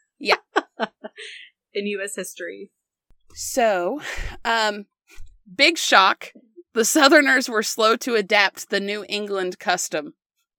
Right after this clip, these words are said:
Speaker 1: I wrote, "Big shock, we're stubborn." <laughs>
Speaker 2: Those damn Yankees.
Speaker 1: <laughs> Damn, we don't wanna do no damn Thanksgiving. <laughs> Um, and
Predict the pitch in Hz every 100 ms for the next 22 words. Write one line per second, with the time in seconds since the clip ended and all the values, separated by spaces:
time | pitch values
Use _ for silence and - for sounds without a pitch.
0 | _ _ _ _ - - - - _ -
1 | - 339 277 311 277 214 294 269 285 240
2 | 240 240 240 - 220 190 190 311 - 403
3 | - 480 - 539 - 554 - - 480 _
4 | 403 _ _ _ _ _ 220 214 208 220
5 | 233 233 208 247 247 262 247 359 _ -
6 | - - _ - - 320 - 311 330 -
7 | 311 302 - 269 254 254 - 220 240 254
8 | 208 214 - - 247 220 220 - _ _
9 | 359 - 330 _ _ _ _ _ _ -
10 | - - - - - 220 214 196 185 180
11 | _ _ _ _ _ _ _ - _ -
12 | 202 214 214